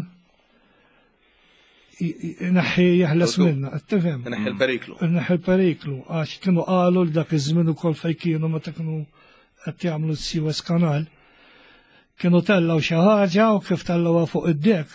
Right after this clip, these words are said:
Speaker 1: splodiet u qatt tliet erba' mill-kru. Allora hawnhekk ma rridux jieħdu r-riskju. Hawn kien jaħdem twenty-four hours ma jqaf xejn. Aħammel. Allura rridu illi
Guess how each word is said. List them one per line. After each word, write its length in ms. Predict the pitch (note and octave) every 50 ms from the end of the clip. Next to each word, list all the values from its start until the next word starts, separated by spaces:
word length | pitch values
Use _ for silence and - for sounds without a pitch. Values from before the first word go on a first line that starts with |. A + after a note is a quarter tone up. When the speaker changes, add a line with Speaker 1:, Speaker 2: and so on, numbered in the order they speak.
| - -
Speaker 1:
splodiet 760 | B3+ - - - - E3 E3 D#3 D#3+ G#3 G#3+ A3 G#3+ - F3
u 80 | F3
qatt 220 | G3 F3+ - D3+ -
tliet 200 | - F3 D3+ -
erba' 260 | D#3+ D#3 D3+ D3+ D#3+
mill-kru. 400 | D#3 D#3+ D#3 C#3 - - F3 D#3+ C3+ - _ _ _ _ _ _ _ _ _ -
Allora 380 | E3+ D#3+ F#3 G3+ F3+ E3+ E3
hawnhekk 360 | D#3+ E3 F3 G3+ G3+ E3+ -
ma 120 | E3+ E3+ E3
rridux 300 | E3+ E3 F3 D#3+ - D#3
jieħdu 300 | D3 C3+ B2+ C#3 C#3+ C#3
r-riskju. 460 | C#3 C3+ B2+ - - - E3 F3 F3+ - _ _ _ _ _ _ _ _ _ _ _ _ _ _ - - - _ _ _ _ _ _ _ _ _ _ _ _ _ _ _ _ _ _ _ -
Hawn 160 | G#3+ A#3 G3+
kien 200 | - - G#3 G3
jaħdem 360 | G3+ F#3+ D#3 D#3+ F3 F#3+ F#3
twenty-four 540 | - - G3 F#3+ F3 - F#3 D3+ - G3 G3
hours 320 | G3 F3 D#3 D#3 C#3+ - E3+
ma 120 | E3+ E3+
jqaf 200 | D#3+ F3 F3 -
xejn. 260 | - - F3 C#3+ A#2 - _ _ _ _ _ _ _ _ _ _ _ _ -
Aħammel. 500 | D#3+ C3 C3 C#3 C3+ C#3+ D#3+ F3 F3+ F3 - _ _ _ _ _ _ _ _ _ _ _ _ _ _ _ _ _ -
Allura 500 | G3 G3+ A3 B3+ B3 A#3 A3 G#3 G3+ F#3+
rridu 480 | F3 E3+ E3 D3+ D3 C#3 E3 E3 E3+ F3+
illi 440 | G3 G3 G3 F#3+ F#3+ F#3 F#3+ F#3+